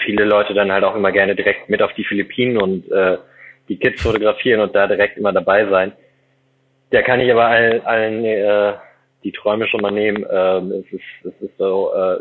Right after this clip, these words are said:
ne, nur das Minimum an, an Leute, die wirklich vor Ort sein müssen, äh, werden vor Ort sein. Ähm,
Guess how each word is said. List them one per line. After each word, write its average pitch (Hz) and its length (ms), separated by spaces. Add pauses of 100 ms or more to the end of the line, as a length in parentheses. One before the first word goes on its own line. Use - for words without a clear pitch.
(100)
ne, 107 200
nur 107 140
das 104 180
Minimum 110 500
an, 101 280
an 98 360
Leute, 107 380
die 92 160
wirklich 101 300
vor - 120
Ort 107 160
sein 95 220
müssen, 107 340 (500)
äh, 95 360 (760)
werden 95 300
vor - 100
Ort 104 200
sein. 87 380
Ähm, 87 360